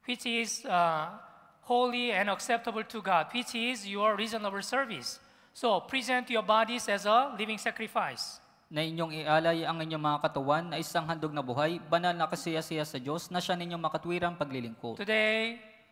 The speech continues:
Speaker 1: yeah, we learn, uh, we thought about the, what is the meaning of the living sacrifice.
Speaker 2: Kaya ngayong gabi po, napag-isipan po natin kung ano po yung isang handog na buhay.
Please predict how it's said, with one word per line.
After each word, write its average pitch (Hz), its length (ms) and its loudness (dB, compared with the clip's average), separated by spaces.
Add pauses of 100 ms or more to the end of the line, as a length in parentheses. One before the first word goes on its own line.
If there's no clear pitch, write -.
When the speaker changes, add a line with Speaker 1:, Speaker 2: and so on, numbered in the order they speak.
(300)
Speaker 1:
yeah, 156 240 -6
we 202 160 -6
learn, 185 320 -2 (160)
uh, 147 400 -2
we 202 80 -6
thought 208 320 -2
about 175 480 -4 (560)
the, 160 160 -8
what 190 160 -4
is 180 80 -8
the 185 80 -10
meaning 202 240 -6
of 185 160 -2
the 202 320 -4
living 202 320 -6
sacrifice. 185 800 -8 (240)
Speaker 2:
Kaya 127 160 4
ngayong 139 240 -2
gabi 135 240 0
po, 156 160 0
napag-isipan 151 720 -2
po 156 80 -2
natin 170 400 0
kung 175 160 -2
ano 170 160 2
po 175 80 -2
yung 165 160 0
isang 160 240 0
handog 151 320 0
na 143 160 -4
buhay. 113 320 -4